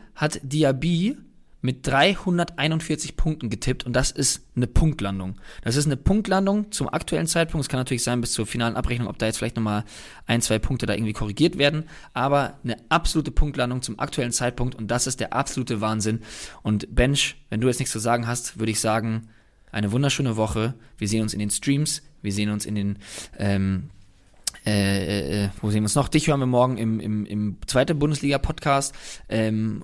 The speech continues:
und auf YouTube sehen wir uns noch. Deswegen, seid wachsam, haltet die Augen und die Ohren offen. Dann wünsche ich euch eine geile Woche und dann, äh, gehen wir rein mit Manuel.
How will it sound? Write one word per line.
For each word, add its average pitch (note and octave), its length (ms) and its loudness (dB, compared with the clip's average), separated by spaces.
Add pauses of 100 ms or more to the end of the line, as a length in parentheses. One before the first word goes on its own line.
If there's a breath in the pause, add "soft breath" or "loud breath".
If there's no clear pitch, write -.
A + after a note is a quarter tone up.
und G#2+ 580 -2 (800)
auf A2+ 120 0
YouTube E3+ 280 4
sehen A2 180 2
wir G2+ 60 0
uns G2+ 120 -4
noch. - 240 -6 (400 soft breath)
Deswegen, C3 640 2 (220)
seid C#3+ 320 2
wachsam, C#3 400 0
haltet D#3 280 0
die - 120 -4
Augen B2+ 240 2
und - 180 -2
die C#3+ 100 -2
Ohren A#2+ 260 -2
offen. A#2+ 400 -2 (260 loud breath)
Dann A2+ 100 0
wünsche A#2+ 220 0
ich - 100 -6
euch A2+ 320 -2
eine G#2 140 -4
geile A#2+ 300 2
Woche A#2+ 400 0 (320 loud breath)
und G#2+ 240 -2
dann, G#2+ 400 2
äh, G#2 280 0
gehen A2 220 -2
wir G2+ 120 2
rein G#2 140 2
mit A2 120 -2
Manuel. G#2 420 0